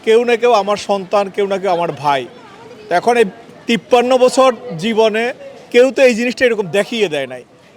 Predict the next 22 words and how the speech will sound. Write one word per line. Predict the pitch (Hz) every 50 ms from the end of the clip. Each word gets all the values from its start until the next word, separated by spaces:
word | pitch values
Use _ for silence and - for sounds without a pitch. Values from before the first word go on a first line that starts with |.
| - - _ _
এখন | - 170 - 214 180
দেখিয়ে | 156 180 190 190 - - 247 254
দেওয়ার | 247 254 247 247 254
পর | 254 302 240 220
এটা | 214 208 220 233
যে | 220 233
আমরা | 220 233
ধরে | 202 165 - - 214 247 285
রাখতে | 269 262 240 - - - 254
না | 240 233 226 220 214 -
পারি, | 214 196 220 233
এটা | 220 196
হচ্ছে | 208 196 -
আমাদের | 196 180 180 170 175 165
ব্যর্থতা। | 151 143 - - - 147 123 - 127 107 - - - - - - - - - - - - - - - - - - -
এখন | 151 156 - 220
ওরা | 214 214 226
হচ্ছে | 240 226 - 247
দেখিয়ে | 208 180 196 202 - - 240
দিচ্ছে | 226 240 - - 233
আগামীর | 190 190 185 208 208 208 196
বাংলাদেশটাকে | 185 190 190 196 196 196 190 196 - - 247 208